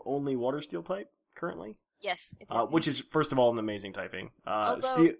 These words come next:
Speaker 1: Steel
Speaker 2: mm.
Speaker 1: did get debuffed in Gen six, which is really sad, but
Speaker 2: Kind of. I'm sorry, Thatch, did you
Speaker 1: Hmm?
Speaker 2: say earlier that there has been no gr-, no water ground type since Swampert?
Speaker 1: No, no, no, I did not say, no,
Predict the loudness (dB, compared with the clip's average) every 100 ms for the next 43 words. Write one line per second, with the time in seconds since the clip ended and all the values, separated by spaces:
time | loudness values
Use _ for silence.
0 | -10 4 6 8 6 4 2 0 2 2
1 | 0 -8 -6 -6 -6 -8 -8 -10 -16 -10
2 | -8 -8 -6 -6 -6 -6 -10 -10 _ _
3 | _ -20 -18 -16 -16 -18 _ _ -16 -12
4 | -2 -2 -2 -2 -2 -2 -8 -12 -8 -4
5 | -4 -2 -2 -2 -2 -4 -4 -2 -2 -2
6 | 0 0 0 _ -8 -6 -2 -4 -4 -6
7 | -2 0 0 2 2 2 2 0 -2 -2
8 | -2 -4 -4 2 2 2 2 -2 -2 -4
9 | 0 2 2 0 -2 0 0 -2 -8 -6
10 | -6 -8 -10 -12 4 8 10 10 8 4
11 | 4 6 6 4 0 0 2